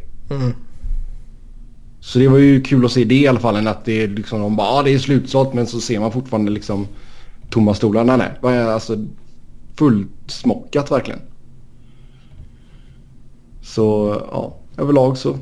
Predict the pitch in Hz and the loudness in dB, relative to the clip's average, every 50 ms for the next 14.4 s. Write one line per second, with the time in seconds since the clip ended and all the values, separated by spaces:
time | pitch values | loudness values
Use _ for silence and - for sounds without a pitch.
0 | - - - - - - - 135 131 - 127 120 120 135 135 131 - 131 120 - | -10 -16 -20 -20 -20 -14 -12 -12 -8 -4 -2 0 0 0 -2 -4 -6 -8 -4 -4
1 | 120 127 127 127 117 - 127 120 113 110 110 104 101 - - - - - - - | -2 -2 -2 -2 -2 0 2 4 4 4 4 2 0 -4 -10 -12 -12 -12 -14 -12
2 | - - - - - - - - - - - - - - - - - - - - | -12 -14 -14 -14 -14 -14 -14 -14 -14 -14 -14 -14 -14 -16 -16 -16 -16 -16 -16 -16
3 | - - - - - - - - - - - - 147 127 120 113 113 113 104 104 | -16 -16 -16 -16 -18 -18 -18 -18 -14 -6 0 2 2 4 4 4 2 2 0 -2
4 | 101 104 113 120 113 - 127 117 104 92 - - - 131 135 - - - - 117 | -6 -8 -8 -8 -2 0 2 2 2 0 -2 -2 -2 -2 -2 -2 -6 -4 -4 -4
5 | - - 117 107 117 107 98 - 107 110 117 113 107 104 - 107 - - 104 98 | -2 -2 0 0 2 0 0 -2 0 2 2 2 2 0 -2 -4 -6 -4 -6 -6
6 | 90 95 - 101 98 98 95 95 104 107 - - - 113 - - - - - - | -6 -6 -4 -4 -2 -2 -4 -4 -6 -6 -8 -8 -12 -14 -14 -14 -18 -20 -20 -20
7 | - - - 120 120 113 110 113 120 117 110 110 117 123 120 - - 127 117 120 | -18 -16 -14 -12 -12 -10 -8 -8 -8 -6 -6 -4 -4 -6 -6 -4 -6 -6 -6 -6
8 | 120 123 120 120 113 104 104 120 - - 131 131 123 117 120 - 120 123 123 110 | -8 -8 -8 -8 -8 -8 -10 -10 -12 -12 -12 -10 -10 -10 -10 -10 -8 -8 -10 -10
9 | - 120 113 117 123 127 127 139 147 131 123 - 123 - 151 131 - 123 113 113 | -8 -8 -8 -6 -6 -6 -8 -8 -8 -10 -8 -8 -6 -6 -6 -6 -6 -6 -6 -8
10 | 110 - 123 - 127 - - - - - - - - - - - - - - - | -8 -10 -10 -10 -10 -12 -10 -12 -14 -14 -14 -16 -20 -20 -20 -20 -20 -20 -16 -12
11 | - 98 104 - - - - - - - - - - - - - - - - - | -10 -10 -10 -10 -14 -20 -20 -20 -20 -20 -20 -20 -20 -20 -20 -20 -20 -20 -20 -20
12 | - - - - - - - - - _ _ - - - - - - - - - | -20 -20 -20 -20 -20 -20 -20 -20 -20 _ _ -20 -20 -20 -20 -20 -20 -20 -20 -20
13 | - - _ - _ - 123 123 123 - - - 123 110 104 - - - 120 107 | -20 -20 _ -18 _ -2 -2 -2 -2 -4 -4 -2 -2 -2 -2 -4 -6 -8 -6 -6
14 | - - - - - - - | -6 -8 -10 -12 -14 -16 -18